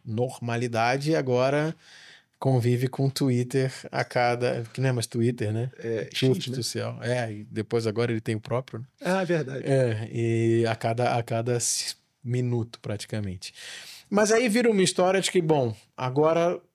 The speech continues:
Speaker 1: tudo que a gente viveu no pós-guerra pode ser diferente. Agora nós estamos umas, cada um por si. E eu acho bem marcante a história do próprio, e, e aí tudo, eu acho que é só um marco mesmo,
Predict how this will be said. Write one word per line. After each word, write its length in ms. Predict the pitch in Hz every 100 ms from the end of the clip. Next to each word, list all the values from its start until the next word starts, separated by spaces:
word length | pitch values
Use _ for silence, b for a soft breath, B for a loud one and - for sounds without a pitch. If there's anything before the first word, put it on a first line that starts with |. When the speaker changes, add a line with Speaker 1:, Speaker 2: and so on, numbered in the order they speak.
| _ _ - - _
Speaker 1:
tudo 300 | 180 233 226
que 100 | 202
a 20 |
gente 220 | 170 165 151
viveu 300 | 151 127 131
no 180 | 131 120 _
pós-guerra 600 | 131 139 123 123 131 139
pode 220 | 143 143 -
ser 80 |
diferente. 600 | 139 - 156 131 - - _ -
Agora 320 | 107 110 117
nós 180 | 120 120
estamos 460 | - 123 120 120
umas, 300 | 120 120 120
cada 260 | - 127 120
um 100 | 127
por 220 | 120 117
si. 260 | - 95 - _ B B B B -
E 60 |
eu 100 | 156
acho 240 | 160 175 160
bem 140 | 165
marcante 600 | 175 156 - 147 160 -
a 80 | 170
história 400 | - - 156 160
do 120 | 147
próprio, 540 | - 190 214 320 277 185
e, 320 | 147 139 92
e 60 | 143
aí 180 | 135 139
tudo, 260 | - 139 -
eu 160 | 127
acho 120 | 135 -
que 100 | 131
é 20 |
só 180 | - 143
um 100 | 127
marco 440 | 107 110 - 98
mesmo, 320 | 104 143 139